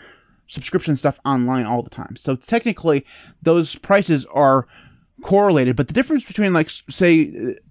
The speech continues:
uh, L W N, I think that's what it is, like, the, it's the subscriptions for, like, the Linux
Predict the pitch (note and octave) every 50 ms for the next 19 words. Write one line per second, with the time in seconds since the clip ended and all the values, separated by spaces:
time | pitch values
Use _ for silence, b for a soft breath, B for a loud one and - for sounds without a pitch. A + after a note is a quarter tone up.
0 | _ _ - D3+ D3 C#3+ - - D#3 F3 F3+ D#3+ E3+ D#3+ C#3+ C#3+ C3+ C3+ B2+ B2
1 | B2 B2+ - E3+ D3 D3 C3+ - C3+ C3 A#2+ A#2+ B2 A#2 - _ C3 B2 A#2+ _
2 | _ C3 A#2+ A#2 A#2+ - - _ _ _ - - - - - - A#2 B2 - -
3 | C3+ B2 - - - - - D#3+ - C#3+ C3+ B2 - - B2+ C3 B2+ B2 A2+ _
4 | B2+ A#2+ A#2+ B2 B2+ B2+ B2+ B2 - - - - - - -